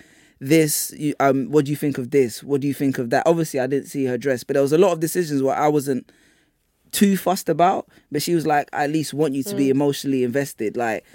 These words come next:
Speaker 1: and then I guess another part of it as well, it was like, and I'm not saying this is what you're going through, but she was like, she didn't wanna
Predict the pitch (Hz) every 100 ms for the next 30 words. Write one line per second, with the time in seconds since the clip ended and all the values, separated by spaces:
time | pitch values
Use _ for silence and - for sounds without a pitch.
0 | _ _ _ - 139 156 170 - 170 220
1 | 196 214 190 - 147 147 139 139 143 165
2 | 143 104 139 135 135 135 110 _ _ _
3 | _ _ 151 156 160 139 151 135 135 135
4 | 127 127 113 135 127 117 120 131 113 -
5 | - 170 147 147 135 - _ - - 185
6 | 170 170 156 156